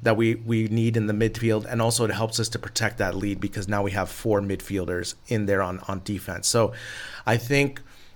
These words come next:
going forward, this is something to monitor and see if there's another wrinkle from this. I just love this, this formation and what it's doing. So again, this is fifty out of fifty-seven points, which is super impressive,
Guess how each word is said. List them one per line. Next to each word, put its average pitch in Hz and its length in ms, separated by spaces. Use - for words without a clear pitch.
going 131 240
forward, 127 360
this 123 160
is 113 60
something 113 360
to 113 380
monitor 143 580
and 151 160
see 120 220
if 117 80
there's 110 180
another 107 320
wrinkle 123 400
from 135 240
this. 156 360
I 123 160
just 120 180
love 110 280
this, 107 500
this 110 120
formation 110 600
and 95 100
what 98 140
it's 92 180
doing. 98 320
So - 160
again, 135 260
this 123 160
is 127 140
fifty 170 640
out 123 160
of 110 80
fifty-seven 120 520
points, 127 420
which 110 200
is 101 200
super 185 360
impressive, 110 720